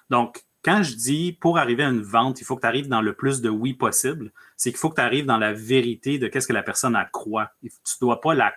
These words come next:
convaincre. Moi, je veux pas vaincre mes clients, puis je veux pas les traiter de cons.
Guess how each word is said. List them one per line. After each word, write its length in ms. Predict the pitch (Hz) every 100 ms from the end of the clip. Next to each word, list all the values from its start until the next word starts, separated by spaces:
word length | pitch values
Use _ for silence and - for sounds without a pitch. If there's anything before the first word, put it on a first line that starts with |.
| -
convaincre. 1120 | - 135 131 123 _ 104 98 117 110 95 - 95 - _ _ _ _ _ _ _ _ _ _ _ _ _
Moi, 120 | 113 135
je 100 | 120
veux 100 | 110
pas 140 | 139
vaincre 540 | 107 120 127 120 -
mes 200 | 107 104
clients, 440 | - 107 107 123 143 -
puis 100 | 101
je 120 | 104
veux 80 | -
pas 100 | 117
les 120 | 107
traiter 320 | 104 95 98
de 60 | -
cons. 220 | - 104